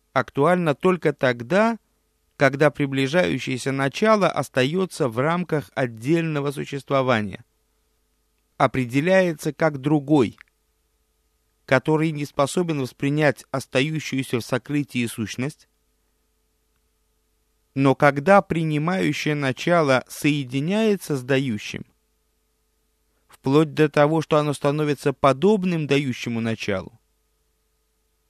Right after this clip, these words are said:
вплоть до того, что между ними нету уже взаимоотношений дающего и принимающего начала, но они оба равны, и будет свет Луны как свет Солнца,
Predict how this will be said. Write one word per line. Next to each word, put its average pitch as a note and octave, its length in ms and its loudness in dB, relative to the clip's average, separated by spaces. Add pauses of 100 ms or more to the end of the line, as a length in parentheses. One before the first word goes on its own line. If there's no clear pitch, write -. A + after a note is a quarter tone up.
вплоть D#3+ 440 2
до D#3 140 2
того, D3+ 280 2
что C#3+ 180 -2
между C#3+ 420 -2
ними C3+ 600 -2 (260)
нету E3+ 380 0
уже D3+ 460 0
взаимоотношений C3 1120 -2 (420)
дающего C3+ 680 2
и - 180 -4
принимающего B2+ 800 -2
начала, A#2 600 -2 (260)
но D#3 400 2
они C3+ 420 -2
оба B2 380 2
равны, A2+ 580 0 (1120)
и C3+ 140 4
будет C#3 460 0
свет D3+ 360 -4
Луны C3+ 540 -2
как C#3 260 0
свет C3+ 380 0
Солнца, A#2+ 600 -2